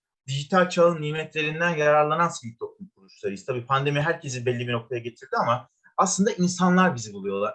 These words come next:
Ama bizim önceliklendirmemiz bulunur durumda olmak ve biz bulunduğumuzda, yani insanlar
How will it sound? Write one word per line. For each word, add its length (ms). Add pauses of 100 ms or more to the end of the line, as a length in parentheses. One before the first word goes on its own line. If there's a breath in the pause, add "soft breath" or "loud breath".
(100)
Ama 300 (260)
bizim 440
önceliklendirmemiz 1900
bulunur 560
durumda 320
olmak 380
ve 160
biz 240
bulunduğumuzda, 1120 (160)
yani 220
insanlar 580